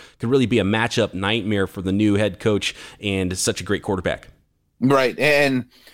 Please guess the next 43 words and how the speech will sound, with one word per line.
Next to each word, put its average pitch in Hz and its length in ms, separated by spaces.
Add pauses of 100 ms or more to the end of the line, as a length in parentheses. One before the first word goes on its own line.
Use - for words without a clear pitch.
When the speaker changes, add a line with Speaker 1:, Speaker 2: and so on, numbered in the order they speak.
(220)
Speaker 2:
Fant's 202 340
really 160 460
a 147 100
movable 135 540
chess - 340
piece. 139 340
They've 123 140
been 117 180
looking 139 400
for 131 140
this 123 280
type 131 300
of 110 120
tight 127 260
end 123 260
ever 113 240
since 127 240
Jermichael 113 500
Finley. 139 640 (380)
Um, 107 560 (220)
I 131 100
know 131 180
it's 127 140
a 120 60
different 131 380
regime, 131 520
but 113 160
they've 117 160
had 120 240
success - 560 (420)
moving 143 420
the 127 100
tight 135 260
end 127 180
position 120 480
around. 127 480
You 113 60
bring 113 220
in 107 100
an 104 100
offensive-minded 107 880
head 95 260
coach. 147 500